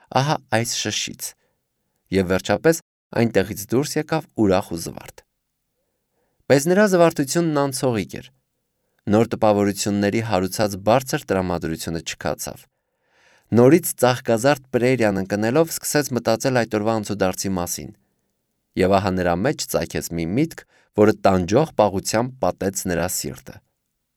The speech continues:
Ի՞նչն էր տանջում նրան։ Արդյոք այն, որ իր հորը, եղբորը և բարեկամներին ստիպել է այդքան երկար անհանգստանալ իր մասին,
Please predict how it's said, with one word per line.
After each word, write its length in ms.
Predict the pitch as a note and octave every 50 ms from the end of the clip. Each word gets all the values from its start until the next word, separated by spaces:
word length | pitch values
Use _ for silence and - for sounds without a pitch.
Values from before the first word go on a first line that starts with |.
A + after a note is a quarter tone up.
| _ _ _ _ _ _ _ -
Ի՞նչն 280 | F#3+ G3 - - E2
էր 160 | D#2+ D#2 -
տանջում 380 | - E2 E2 E2+ - E2 D#2+ E2
նրան։ 280 | D#2 D#2 D2+ D2+ D2 C2 - _ _ _ _ _ _ _ _ _ _ _ _ -
Արդյոք 380 | F3+ F#3+ - - G#3 G3+ F#3+ - - _
այն, 260 | - B2+ F3 A#3+ C4
որ 200 | A#3 F3+ C#3 B2
իր 140 | A#2+ A#2 A2
հորը, 340 | G2+ G2 F#2 G2 A2+ A2+ G#2
եղբորը 600 | F#2 F#2 F#2 F#2 - - - F#2+ G#2+ A2 G#2+ G2
և 180 | F2 F2 F2 E2+
բարեկամներին 760 | E2 F2 E2+ F2 E2+ - F#2 F2+ F2+ F2+ F2 E2+ F#2 G#2+ G#2+
ստիպել 360 | - - G2+ F2+ - F#2 F#2+
է 40 | F#2+
այդքան 340 | F#2 F2+ - - A2+ G2+ G2+
երկար 400 | G2+ G2+ F#2+ F#2+ - G2+ G2+ G2
անհանգստանալ 760 | F#2 F#2+ G2 G2 F#2 F#2 F#2+ - - F#2 F#2 F#2+ G#2 G#2 G#2 G#2+
իր 100 | G#2+ A2
մասին, 460 | A2+ A#2 B2 B2+ - - G#2+ E2